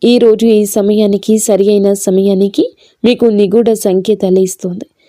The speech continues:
కానీ మీరు ఆ సూక్ష్మ సంకేతాలు అర్థం చేసుకోలేరు. కాబట్టి స్నేహితులారా, చేతులు జోడించి వేడుకుంటున్నాము.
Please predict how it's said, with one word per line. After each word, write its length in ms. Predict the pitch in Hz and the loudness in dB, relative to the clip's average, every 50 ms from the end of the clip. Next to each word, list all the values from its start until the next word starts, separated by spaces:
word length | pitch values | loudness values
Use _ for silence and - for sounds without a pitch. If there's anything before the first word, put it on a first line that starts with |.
| _ _ _ - | _ _ _ -4
కానీ 180 | 294 269 262 277 | -2 0 0 0
మీరు 220 | 262 269 262 247 240 | 2 2 2 2 2
ఆ 160 | 226 208 208 | 2 0 0
సూక్ష్మ 640 | 202 - 226 220 233 220 - - - 233 220 214 | 0 0 0 0 0 0 -2 -4 -2 0 0 0
సంకేతాలు 720 | 202 208 208 190 185 185 185 208 196 196 196 190 190 202 - - _ - | 0 -2 -2 -2 -2 0 -2 -2 -2 -2 -2 0 0 0 -2 -2 _ -4
అర్థం 320 | 190 180 170 - 190 185 180 190 | -4 -2 -2 -2 -4 -4 -4 -6
చేసుకోలేరు. 560 | 180 175 - - - 196 175 190 185 - - _ _ _ _ _ _ _ _ - | -8 -8 -10 -12 -12 -10 -10 -10 -10 -12 -16 _ _ _ _ _ _ _ _ -4
కాబట్టి 360 | 247 214 214 202 226 220 214 | -2 0 0 0 0 0 -2
స్నేహితులారా, 800 | 196 - - 202 190 196 185 214 202 - 202 196 196 190 214 247 330 453 - - 247 | -2 -2 0 0 0 0 0 -2 -4 -2 -2 0 0 0 -2 -4 -4 -6 -4 0 0
చేతులు 340 | 220 202 196 240 214 208 214 | 0 2 2 0 0 0 0
జోడించి 640 | 180 180 208 202 202 196 214 202 190 180 - 202 | 0 2 2 2 2 2 0 -2 -2 -2 -2 0
వేడుకుంటున్నాము. 920 | 185 190 196 196 180 196 190 202 185 180 196 185 185 190 190 202 220 269 | 0 2 2 2 0 -2 -4 -4 -6 -6 -6 -6 -6 -6 -8 -8 -10 -14